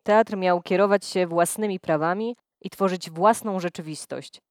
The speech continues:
a nie tylko podporządkowywać się tekstowi literackiemu. Pracując nad Montwą i cyrkiem, Kantor kierował się ideą awangardy pojętej jako nowe rozumienie teatru, w którego centrum stawiał nie utwór literacki,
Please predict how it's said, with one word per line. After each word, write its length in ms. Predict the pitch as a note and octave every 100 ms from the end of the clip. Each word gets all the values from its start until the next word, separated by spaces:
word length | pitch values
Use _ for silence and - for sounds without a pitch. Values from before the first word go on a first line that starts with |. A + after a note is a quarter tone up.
| _
a 60 | F#3+
nie 160 | G#3+ C4
tylko 380 | G3 E3 -
podporządkowywać 920 | D#3 F3 - E3+ D#3+ - E3+ F3+ E3+
się 200 | - E3+
tekstowi 460 | D#3+ - - F3 D3+
literackiemu. 720 | D3 - D3 - - C3 D3 - _ _ _ _ _ _ _
Pracując 480 | - F#3+ G#3 F#3+ F3
nad 180 | D#3+ E3
Montwą 540 | F3 G#3+ A#3+ - F3+
i 120 | D#3
cyrkiem, 580 | - E3+ D3 F#3 G3 B3+ - _ _
Kantor 420 | C4 C4 B3+ B3
kierował 400 | - A3+ A#3+ B3
się 140 | A#3 A3
ideą 360 | F3 G3+ F#3
awangardy 680 | - E3+ F3 E3+ F3 D3+ D3
pojętej 520 | - E3 E3 - E3
jako 400 | D#3+ D#3 E3 D#3
nowe 420 | D3+ F3+ A#3+ A#3
rozumienie 460 | G3+ F3 E3+ E3 D#3
teatru, 480 | - D#3 C#3+ - B2+ _ _
w 40 |
którego 360 | - F#3 F3 E3+
centrum 440 | - A3+ A#3+ G#3+
stawiał 480 | G3 G3 E3+ E3+ D#3
nie 260 | D3+ G3+ B3
utwór 340 | G3+ - E3
literacki, 680 | D#3 - D#3 C#3+ - - D4